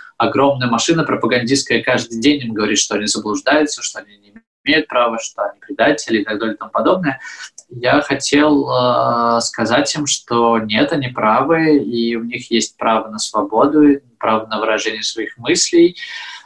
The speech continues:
и, и что с ними солидарно большое количество людей, и что с ними солидарны люди, которые могли бы оказаться для них авторитетами.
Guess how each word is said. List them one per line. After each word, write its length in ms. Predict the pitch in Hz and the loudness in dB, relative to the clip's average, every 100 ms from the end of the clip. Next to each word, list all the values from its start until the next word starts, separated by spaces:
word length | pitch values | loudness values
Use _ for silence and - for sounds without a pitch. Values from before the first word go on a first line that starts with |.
| _ _ | _ _
и, 580 | 143 127 123 123 123 123 | -4 0 0 2 2 2
и 140 | - | -2
что 200 | 117 - | -4 -2
с 100 | 110 | -2
ними 120 | 165 175 | -2 -2
солидарно 520 | - 113 135 151 139 | -2 0 2 2 2
большое 320 | 123 - 139 | 0 2 0
количество 380 | - 131 127 117 | 0 -2 -2 0
людей, 380 | 113 127 202 208 | 0 4 4 4
и 520 | 147 123 127 127 131 | 0 -6 -12 -10 -4
что 240 | - - | -4 -2
с 140 | - 156 | -6 -6
ними 160 | 175 | -6
солидарны 560 | 160 - 117 - 147 143 | -6 -6 -4 0 0 2
люди, 180 | 143 180 | 0 0
которые 320 | 170 139 135 | -2 -2 -2
могли 360 | 123 117 117 139 | -2 -2 2 2
бы 100 | 135 | 2
оказаться 540 | 127 113 117 135 - | 0 0 0 0 -6
для 160 | 107 117 | -2 -2
них 180 | 113 - | -2 -10
авторитетами. 720 | 98 110 110 - 104 - | -8 -8 -6 -2 -2 -2